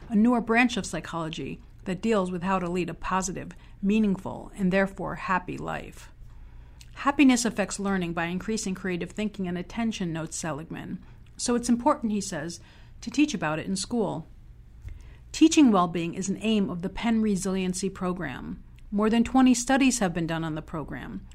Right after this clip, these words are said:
which aims to empower middle school students to deal with everyday issues by teaching things like coping skills and sound decision-making. Results show that the program lessens and even thwarts depressive symptoms and prevents clinical amounts of both anxiety and depression.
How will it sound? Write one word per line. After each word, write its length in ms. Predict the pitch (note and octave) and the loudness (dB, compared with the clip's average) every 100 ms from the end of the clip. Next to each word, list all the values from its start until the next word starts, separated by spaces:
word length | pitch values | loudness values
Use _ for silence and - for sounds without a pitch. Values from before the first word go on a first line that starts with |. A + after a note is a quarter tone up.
| - | -4
which 180 | G#3+ - | -4 2
aims 260 | A#3 A#3+ A#3+ | 6 6 6
to 140 | A#3+ | 4
empower 440 | G#3+ - G#3+ G3+ | 0 2 0 2
middle 300 | G3 G#3+ A#3 | 2 2 2
school 300 | A3 - F3+ | 0 -4 -6
students 480 | F3+ - E3+ D3+ D#3 | -6 -4 -4 -4 -8
to 120 | - | -8
deal 240 | F3 G#3 F#3+ | -4 -2 0
with 200 | F#3 - | -2 -4
everyday 460 | A3+ G#3+ G3+ F3+ D#3+ | 0 2 2 2 -2
issues 420 | D3 - - - - - - | -4 -6 -6 -10 -14 -18 -10
by 100 | - | -6
teaching 340 | G3 B3 A#3+ G3+ | -2 0 0 0
things 300 | G3 F#3 F3+ | 0 -2 -2
like 160 | E3 | -6
coping 340 | - A#3 A3+ F3+ | -4 -4 -4 -6
skills 460 | - D3 B2 - | -6 -8 -10 -12
and 200 | - F#3+ | -6 -4
sound 380 | F3+ A3 G3 E3+ | -2 0 0 -2
decision-making. 840 | E3+ - F#3+ F3+ C3+ - - - F3 - - - - - - - - | -4 -4 -4 -4 -6 -8 -12 -12 -14 -16 -20 -20 -20 -20 -20 -20 -6
Results 420 | A3+ G#3 C#4+ C#4+ | 0 4 4 4
show 280 | - B3+ A3 | 0 2 2
that 160 | F#3+ F#3+ | 0 -6
the 60 | |
program 520 | F#3+ A#3+ A3+ G#3 F#3+ G3 | -6 -6 -4 -2 -2 -2
lessens 640 | G3+ G#3 F3+ C#3 C3+ G3 | -2 -2 -6 -6 -8 -4
and 100 | G#3 | -2
even 220 | G#3+ G#3 | -2 -2
thwarts 480 | - G#3 A3 E3+ - | -4 -4 -4 -4 -8
depressive 540 | G#3+ - A3 G#3+ F#3 | -10 -6 -6 -4 -6
symptoms 640 | - A3+ A3 - - A#2+ - | -4 -4 -4 -8 -10 -10 -10
and 100 | G3 | -6
prevents 380 | G#3+ G#3+ G#3 | -4 -4 -4
clinical 440 | - A#3+ A#3 A#3 F3+ | -6 -2 -2 -2 -4
amounts 440 | F#3 D#3+ F3 - | -4 -4 -6 -8
of 200 | - G#3 | -8 -8
both 220 | G3 F#3 | -6 -6
anxiety 640 | - F#3 F3+ F#3+ F#3 D#3 D3+ | -4 -4 -2 -2 -2 -4 -6
and 120 | E3 | -6
depression. 680 | F3 F#3 F3+ - A2 F3+ F#3 | -6 -4 -6 -6 -8 -8 -10